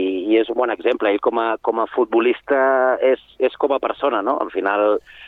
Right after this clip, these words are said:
eh, té molt poca por a, a, a ser partícip de, del joc, li agrada molt jugar a futbol, jo crec que és, que s'ho pren com un joc i, i això, eh, doncs és una virtut,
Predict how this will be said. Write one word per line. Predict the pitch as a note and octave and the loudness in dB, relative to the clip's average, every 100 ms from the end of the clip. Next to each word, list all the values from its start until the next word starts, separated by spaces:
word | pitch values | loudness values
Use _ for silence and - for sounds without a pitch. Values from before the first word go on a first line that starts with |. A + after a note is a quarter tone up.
| - - - | -20 -12 -2
eh, | G#2+ G#2+ G#2 G#2 G2+ G2+ G2+ G2+ G2+ G2 G2 G2 G2 - - | 0 2 2 2 2 2 0 -2 -2 -2 -2 -4 -6 -8 -2
té | A#2+ | -2
molt | A2+ A2 G#2+ - | 0 0 0 0
poca | A2+ G#2+ A2+ G#2+ | -2 0 -2 -2
por | - A#2 A2 G#2 - - | 0 2 2 0 -4 -4
a, | A2 A2 G#2 G#2 G2+ G2+ G2 G2 G3 G2 C#4+ | 0 0 0 2 2 2 2 2 2 0 -2
a, | - G#3+ G3 - G#3 | -2 -2 0 -2 -4
a | - | -2
ser | A#2 A2+ | -2 -2
partícip | - G#2 - B2 - A2 - | -2 -4 -4 -4 -2 -4 -2
de, | A2 G#2 G#2 G#2 G2+ | -2 0 2 0 2
del | G2+ G2 | 0 0
joc, | C#3+ E3+ | 0 0
li | A2+ G2 | 0 0
agrada | G#2 A2+ | 2 0
molt | G#2+ A2+ G#2+ | 2 0 2
jugar | A2 A2 | 0 0
a | - | -2
futbol, | A2 C3+ D#3+ C3+ | 0 0 0 0
jo | A2 | 0
crec | A2 - | -2 -2
que | A#2 G#2 | 0 -2
és, | - - - - - - _ _ | -4 -20 -20 -20 -20 -20 _ _
que | B2 | -4
s'ho | - G#2 | 0 -2
pren | A#2 C3+ | 0 -2
com | C3 A#2 A2+ | 0 0 -2
un | G#2+ | 0
joc | A#2 D#3 - | 0 0 0
i, | B2 A2 G#2+ G#2 | -2 0 0 -2
i | G#2+ G#2 | 0 2
això, | G2 - G#2 G#2+ A2 A2+ - - - - - | 2 0 2 2 2 0 -4 -18 -20 -20 -4
eh, | A#2 B2+ A#2 A2 G2+ G2 | 0 2 4 2 2 2
doncs | F#2+ F#2+ | 0 0
és | A2 | 0
una | B2+ G#2+ | 2 2
virtut, | F2+ C#3+ C#3 | 2 2 0